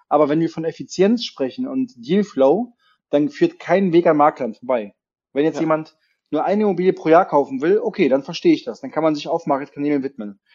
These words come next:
Speaker 1: Das ist auch ein völlig valider Ansatz. Und oder wenn man auch in der Familie oder im Bekanntenkreis jemanden hat, der eine Zielgruppe schon erschlossen hat, ja. Also als Beispiel, weiß ich nicht, eine Pflegeheimleitung, ja. Da kommt es häufiger schon mal vor, dass Leute ins Heim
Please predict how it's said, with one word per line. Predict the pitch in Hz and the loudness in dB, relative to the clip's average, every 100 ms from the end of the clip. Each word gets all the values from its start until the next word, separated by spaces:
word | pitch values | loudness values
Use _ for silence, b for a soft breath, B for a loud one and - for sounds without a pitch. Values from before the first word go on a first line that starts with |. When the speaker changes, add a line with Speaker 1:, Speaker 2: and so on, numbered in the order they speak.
| _ | _
Speaker 1:
Das | - | -2
ist | 151 | 2
auch | 160 | 2
ein | |
völlig | 151 175 175 165 - | 4 2 2 -2 -6
valider | 151 143 156 147 | -2 0 2 0
Ansatz. | 185 190 196 - b b _ | 2 0 0 -10 b b _
Und | 185 208 220 - | 4 4 2 0
oder | 175 180 185 147 | 2 4 4 2
wenn | 156 | 0
man | 160 156 160 - _ _ | 0 0 -4 -10 _ _
auch | 160 156 | -4 -2
in | |
der | 165 | -4
Familie | 160 160 190 180 170 | -4 -4 0 4 6
oder | 156 147 | 6 4
im | |
Bekanntenkreis | 139 - 165 175 - 139 143 139 | 0 -6 -8 -10 -10 -4 -4 -4
jemanden | 147 143 143 | -8 -10 -6
hat, | 143 214 - _ _ _ | -2 -2 -4 _ _ _
der | 151 | 2
eine | 151 151 | 2 -2
Zielgruppe | - 180 151 156 | -8 -6 -4 -4
schon | 143 151 | -4 -6
erschlossen | - 143 - 113 | -2 -2 -2 -12
hat, | 101 | -8
ja. | 123 170 220 | -2 -2 -2
Also | 139 135 131 127 B B _ | -2 0 0 -2 B B _
als | 160 143 - | -4 -4 2
Beispiel, | 156 175 - 170 160 160 - _ _ - | 2 2 0 2 2 2 -6 _ _ 2
weiß | 151 | 4
ich | 143 | 4
nicht, | 131 139 | -6 -4
eine | 147 | -4
Pflegeheimleitung, | 147 156 180 175 139 139 127 120 117 | -2 4 4 4 2 2 0 0 -4
ja. | 110 156 | -4 -2
Da | 175 | -2
kommt | 160 165 | -4 -8
es | 180 - | -10 -14
häufiger | 143 131 160 170 156 | -14 -6 -2 2 2
schon | - | 2
mal | 139 | 0
vor, | - 180 190 | 2 4 4
dass | 160 151 - | 2 -4 -6
Leute | - 151 156 160 | -10 -4 -2 -4
ins | 139 | -6
Heim | 151 185 202 | -4 -4 -4